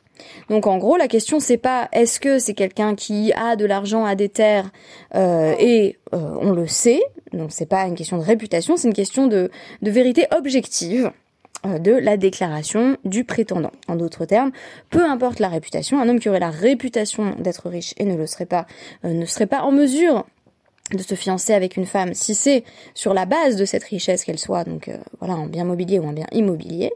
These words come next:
Euh, à l'inverse, si c'est un homme qui cache le fait qu'il possède quelque chose, mais qu'il le possède réellement, il est tout à fait considéré comme fiancé sur la base de son engagement, euh, vis-à-vis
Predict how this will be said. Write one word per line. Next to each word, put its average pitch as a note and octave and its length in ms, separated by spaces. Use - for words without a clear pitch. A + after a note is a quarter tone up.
Euh, D3+ 240
à A#3+ 160
l'inverse, E3+ 640
si - 240
c'est B3 180
un F3+ 160
homme G#3+ 160
qui - 160
cache - 460
le G#3 80
fait G3+ 160
qu'il F#3 120
possède F#3 340
quelque F3+ 220
chose, F#3 200
mais D#4 100
qu'il A#3+ 140
le G#3 80
possède - 280
réellement, - 440
il A3+ 100
est C4 80
tout - 140
à F#3+ 100
fait B3 140
considéré F3+ 440
comme D#3+ 200
fiancé D#3 460
sur D4 200
la G3+ 120
base G3 280
de G#3+ 140
son F3 200
engagement, F3 600
euh, D#3 160
vis-à-vis F3+ 580